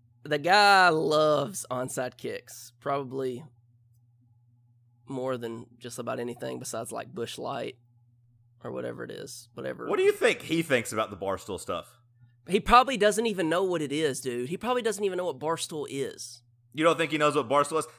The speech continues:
Speaker 2: Because, like, Niedermeyer is a big, a big stoolie.
Speaker 1: Yeah, yeah, yeah.
Speaker 2: Niedermeyer is a big
Speaker 1: Nieder-,
Speaker 2: stoolie.
Speaker 1: yeah.
Speaker 2: We got some young guys there. I'm sure they talk about it in the office around him before, right? Like, you don't think he's ever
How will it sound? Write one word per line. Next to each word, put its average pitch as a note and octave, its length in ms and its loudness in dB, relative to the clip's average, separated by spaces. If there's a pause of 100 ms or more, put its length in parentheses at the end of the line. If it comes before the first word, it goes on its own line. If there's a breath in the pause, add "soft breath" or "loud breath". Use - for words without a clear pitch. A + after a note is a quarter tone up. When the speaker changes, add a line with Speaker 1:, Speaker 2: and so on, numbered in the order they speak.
Speaker 2:
Because, F#3 300 6
like, F#3 320 6
Niedermeyer F#3+ 800 8
is C3+ 100 0
a C3 40 -6
big, D3 340 6
a C#3+ 60 2
big C#3+ 160 4
stoolie. A#2 440 0 (400)
Speaker 1:
Yeah, B3 220 10
yeah, A#3+ 80 12
yeah. A3 60 10
Speaker 2:
Niedermeyer F#3 340 10
is D#3 100 2
a D3 60 -4
big D#3+ 160 4
Speaker 1:
Nieder-, C4+ 200 4
Speaker 2:
stoolie. D#3 240 4
Speaker 1:
yeah. D3+ 140 2 (400 soft breath)
Speaker 2:
We E3+ 120 2
got G3 200 6
some F3 200 -2
young D#3 280 4
guys D3+ 320 6
there. C#3 520 4
I'm E3 140 2
sure F#3 160 -2
they E3 80 4
talk D3+ 240 4
about C#3 240 6
it - 20 4
in A#2 60 -2
the A#2 100 0
office B2+ 340 2
around G#2 320 0
him G2+ 140 -4
before, F2 340 -8
right? A#2 260 2
Like, A2+ 100 -6
you D3+ 60 -4
don't D#3 100 -2
think D3 120 -4
he's C3 120 -4
ever C3+ 300 -2